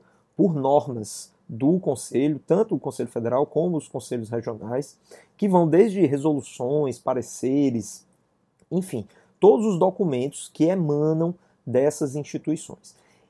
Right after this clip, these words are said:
Então eu vou deixar um link na descrição desse episódio para que você conheça esse portal. Esse portal, ele se assemelha muito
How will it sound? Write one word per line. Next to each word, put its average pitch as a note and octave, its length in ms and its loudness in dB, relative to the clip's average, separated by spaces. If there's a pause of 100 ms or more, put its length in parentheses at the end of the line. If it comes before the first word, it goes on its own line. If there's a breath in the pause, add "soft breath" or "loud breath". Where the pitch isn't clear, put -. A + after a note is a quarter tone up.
(100)
Então F#3+ 220 8
eu G#3+ 60 10
vou G#3+ 140 6
deixar G#3 280 4
um C#3+ 140 0
link D3 380 -4 (880)
na B2 280 0
descrição B2 500 -4
desse G#2+ 200 -8
episódio B2 500 0
para - 100 -18
que - 100 -4
você D#3+ 240 -2
conheça G3 680 0
esse - 240 -8
portal. - 500 -6 (400 loud breath)
Esse - 160 -6
portal, F3+ 520 6
ele D3+ 100 2
se - 140 -4
assemelha E3 500 2
muito D3 560 0